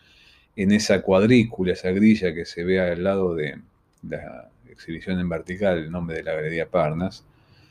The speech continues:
eh, los distintos sectores de la exposición, con lo que ofrecen en términos de experiencias,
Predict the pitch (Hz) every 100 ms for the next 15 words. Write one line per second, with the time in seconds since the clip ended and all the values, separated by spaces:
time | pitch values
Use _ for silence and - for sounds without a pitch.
0 | _ _ - 95 92 90 87 85 90 104
1 | 123 113 107 107 - 113 78 73 - 80
2 | - - 76 - 65 62 _ _ 82 82
3 | 80 87 - 101 107 - 107 90 80 92
4 | 95 98 92 87 90 98 - 82 80 87
5 | 90 90 107 104 -